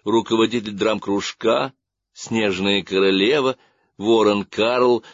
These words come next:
Ворона Клара и Петр Петрович. «Дубравка», — сказал Сережка, —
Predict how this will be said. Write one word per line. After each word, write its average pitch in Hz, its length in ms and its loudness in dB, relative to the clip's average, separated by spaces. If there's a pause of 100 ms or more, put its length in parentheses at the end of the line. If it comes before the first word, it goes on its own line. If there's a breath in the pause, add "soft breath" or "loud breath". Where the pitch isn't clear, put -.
Ворона 104 440 2
Клара 107 640 -2 (540)
и 90 180 -10
Петр - 400 -6
Петрович. 98 720 -12 (1300)
«Дубравка», — 156 1040 0
сказал 123 420 -4
Сережка, — 120 560 -4